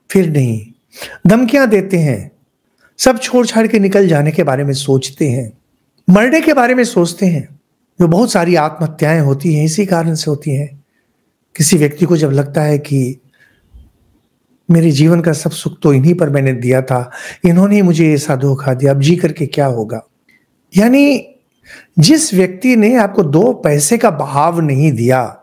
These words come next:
गांव की भाषा में कहते हैं लतिया करके निकाल दिया, आपको लात मार मार के निकाल दिया,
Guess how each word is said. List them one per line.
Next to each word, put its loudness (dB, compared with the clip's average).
गांव 2
की 0
भाषा -2
में 0
कहते -2
हैं -4
लतिया 2
करके -2
निकाल 0
दिया, 0
आपको -2
लात 0
मार -2
मार -2
के -8
निकाल -4
दिया, -10